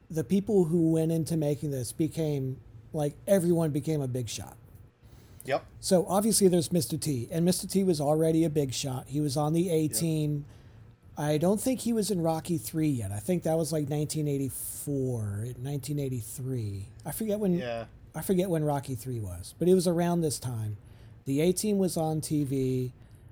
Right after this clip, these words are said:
Speaker 1: Uh, he had been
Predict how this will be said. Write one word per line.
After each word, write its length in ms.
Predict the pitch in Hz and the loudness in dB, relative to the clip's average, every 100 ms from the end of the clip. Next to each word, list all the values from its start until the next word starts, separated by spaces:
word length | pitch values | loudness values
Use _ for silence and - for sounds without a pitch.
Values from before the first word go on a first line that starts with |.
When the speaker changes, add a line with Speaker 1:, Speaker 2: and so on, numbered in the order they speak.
| - _ _ - | -20 _ _ -12
Speaker 1:
Uh, 580 | 139 131 123 120 117 113 110 - - _ - - - - - - - - - - | -6 -4 -4 -4 -6 -8 -10 -16 -20 _ -20 -20 -20 -20 -20 -20 -20 -20 -20 -14
he 240 | 147 180 | -2 2
had 280 | 160 139 117 | 2 0 -4
been 640 | 170 165 180 180 180 180 | -2 0 2 2 2 -2